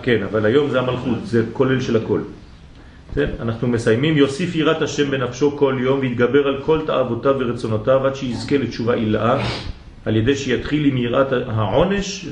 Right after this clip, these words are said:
ויתעורר עוד אל יראת הרוממות." כן? בהתחלה אתה ביראת העונש, אבל אתה צריך לעלות משם ליראת הרוממות, ויחנה מלפני הבורא,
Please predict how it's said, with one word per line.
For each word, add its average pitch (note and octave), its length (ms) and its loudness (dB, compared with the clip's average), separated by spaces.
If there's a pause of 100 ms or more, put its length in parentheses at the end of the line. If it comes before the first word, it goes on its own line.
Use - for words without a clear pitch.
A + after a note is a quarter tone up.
(120)
ויתעורר A#2 640 0
עוד C#3 420 2 (340)
אל A2 140 2
יראת G#2+ 360 -2
הרוממות." F#2+ 480 -4 (240)
כן? D#3 180 -4
בהתחלה C#3+ 420 2
אתה B2+ 560 0 (220)
ביראת C3 400 2
העונש, A2+ 520 0 (320)
אבל A2 80 0
אתה G#2+ 120 -6
צריך - 160 -10
לעלות B2+ 360 2
משם A2+ 360 -2
ליראת G#2+ 400 0
הרוממות, G2+ 500 -2 (440)
ויחנה G#2+ 500 0
מלפני A2 400 -2
הבורא, F#2 340 0